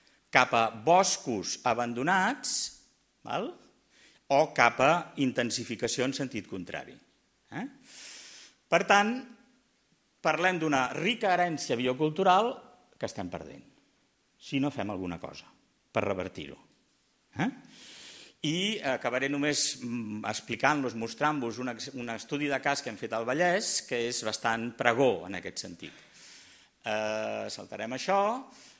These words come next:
Aquí teniu, per exemple, la localització de les masies d'aquesta àrea d'estudi, que és Sentmenat, Caldes de Montbui, Castellar del Vallès, Polinyà i, i Palau Solità i Plegamans.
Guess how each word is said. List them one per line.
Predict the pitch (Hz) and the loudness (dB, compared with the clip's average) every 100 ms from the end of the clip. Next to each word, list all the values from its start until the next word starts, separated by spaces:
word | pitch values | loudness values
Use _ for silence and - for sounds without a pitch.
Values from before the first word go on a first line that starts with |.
| - | -18
Aquí | 117 127 | -10 -4
teniu, | 127 131 131 | -2 0 0
per | 120 117 | 0 -2
exemple, | 120 131 143 | -2 0 0
la | 131 | 2
localització | 117 107 110 104 120 131 | 0 0 -2 -2 -2 0
de | |
les | 127 123 | -2 -2
masies | 120 123 147 113 | -4 -2 -4 -2
d'aquesta | 110 113 117 | -4 -4 -4
àrea | 117 | -2
d'estudi, | 117 - 160 185 | -4 -6 -6 -6
que | 147 110 | -6 -6
és | |
Sentmenat, | 104 101 104 139 147 143 | -8 -8 -4 -2 -2 -4
Caldes | 110 107 110 | -8 -8 -8
de | |
Montbui, | 104 104 117 151 | -8 -6 -6 -6
Castellar | 127 - 101 101 | -6 -8 -8 -6
del | 101 | -6
Vallès, | 104 135 156 156 | -4 -2 -2 -4
Polinyà | 113 101 104 117 107 | -10 -10 -6 -6 -6
i, | 101 98 104 101 98 98 95 95 | -8 -10 -10 -12 -12 -12 -14 -14
i | - | -10
Palau | 95 95 | -10 -8
Solità | 104 101 101 | -8 -6 -6
i | |
Plegamans. | 104 120 180 196 233 | -6 -2 -2 -2 -4